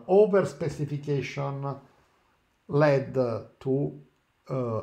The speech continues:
a more complex system, and, uh, and of course, uh, uh, in the end, uh, uh,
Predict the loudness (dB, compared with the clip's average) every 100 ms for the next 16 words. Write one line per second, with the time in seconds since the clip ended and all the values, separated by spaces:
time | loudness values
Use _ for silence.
0 | -4 -2 4 6 4 2 2 2 2 0
1 | -2 -6 -6 -6 -8 -6 -6 -8 -12 -20
2 | _ _ _ _ _ _ _ _ _ -2
3 | 2 2 2 0 2 4 4 4 2 0
4 | 0 -2 -2 -2 -6 -10 -16 _ _ _
5 | _ _ _ _ _ -20 -6 -2 0 -2
6 | 2 4 4 0 -4 -2 -2 -4 -12 _
7 | _ _ _ _ _ -6 -4 -2 -2 -2
8 | -4 -4 -6 -8 -10 -12 -14 -14 -16 -18
9 | -20 -20 -20 -10 -6 -2 0 0 0 2
10 | 2 2 -2 -4 -10 -16 -20 -20 _ _
11 | _ _ _ _ _ _ _ -16 -12